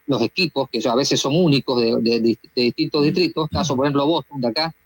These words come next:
hay un solo equipo. Entonces, me imagino con la capacidad económica de poder solventar un solo equipo. Entonces, nosotros nos damos el gusto y el lujo de que, por ejemplo, Santa Cruz tener cinco, La Paz tener, eh, tres, imagínate vos,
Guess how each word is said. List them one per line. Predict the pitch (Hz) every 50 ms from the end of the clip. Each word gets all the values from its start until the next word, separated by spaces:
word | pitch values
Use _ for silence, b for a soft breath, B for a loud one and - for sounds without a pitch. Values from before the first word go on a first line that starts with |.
| _ _ _ _ -
hay | 131 147
un | 156
solo | 143 - 143 139
equipo. | 127 123 - 196 170 - 127
Entonces, | 117 107 - 117 - 123 113
me | 117
imagino | 113 117 113 123 151 175 202 196 -
con | 185 185 185
la | 165 -
capacidad | - 135 120 - - - - 139 143 151
económica | 147 - 156 147 147 151 165 160 160 180
de | 170 135
poder | - - 127 135 127
solventar | - 131 120 120 117 110 131 123
un | 127 127
solo | 117 - 123 117
equipo. | 113 - - 190 160 - - - _ _ _ _ _ _ _ _ _ _
Entonces, | _ - 139 131 160 160
nosotros | 160 160 196 202 214 202
nos | 190 156
damos | 151 160 170 170 165 165
el | 160
gusto | 160 208 196 170 165 - 139
y | 135 131
el | 131 156
lujo | 202 214 165 156 135
de | 127 127 120
que, | - 143 113
por | - 131 131
ejemplo, | 131 151 165 160 139
Santa | 143 135 117 131
Cruz | 127 143 175 156
tener | 156 143 147 147 143
cinco, | - - 156 147 127 - 123 120
La | 123 123 127
Paz | - - 196 190 -
tener, | - 147 135 151 160 160 151 131 - b b b b _ _
eh, | 139 131 123
tres, | - 165 156 151 139 - 113 110
imagínate | 107 110 113 107 131 160 226 226 - - 135
vos, | 131 127 120